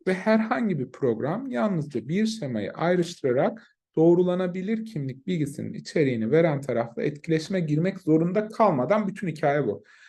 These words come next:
Yani ben gidip Manning'e, "Bak ben kitap yazdım." deyince, "Dur ben bir Abaküs'ü arayayım bakayım." yok. Veya Abaküs'e bir sorgu yollayayım bakayım doğru mu? Yok. Direkt Abaküs bunu zaten benim cüzdanıma koymuş.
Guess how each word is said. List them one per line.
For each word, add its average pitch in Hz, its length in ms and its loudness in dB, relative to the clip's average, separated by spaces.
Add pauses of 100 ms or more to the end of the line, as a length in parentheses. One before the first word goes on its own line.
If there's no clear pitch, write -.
(240)
Yani 190 540 0 (1040)
ben 226 280 4
gidip 226 300 2
Manning'e, 165 720 0 (180)
"Bak 220 220 -6
ben 214 180 0
kitap - 420 -2
yazdım." 139 400 2
deyince, 170 380 0
"Dur 139 160 -2
ben 156 220 2
bir 156 140 0
Abaküs'ü 139 420 -2
arayayım 151 360 0
bakayım." 147 360 -6
yok. 107 260 -4 (240)
Veya 147 300 4
Abaküs'e 175 480 2
bir 165 40 -4
sorgu 151 440 4
yollayayım 131 440 2
bakayım 135 360 -4
doğru 139 300 6
mu? 190 180 -8
Yok. 113 440 -4 (260)
Direkt 190 400 -4
Abaküs 220 400 -4
bunu 170 160 -6
zaten 160 380 -4
benim 160 180 -2
cüzdanıma 139 520 -4
koymuş. - 500 -6